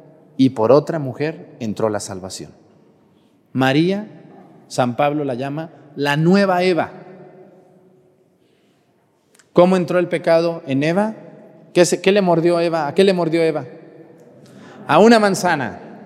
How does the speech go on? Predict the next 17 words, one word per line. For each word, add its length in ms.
Por 120
eso 200
las 120
manzanas 520
están 260
allí. 340
Y 100
por 180
eso 540
ustedes 440
ven 240
la 80
Virgen 560
que 80
está 180
ahí 140
acostadita. 840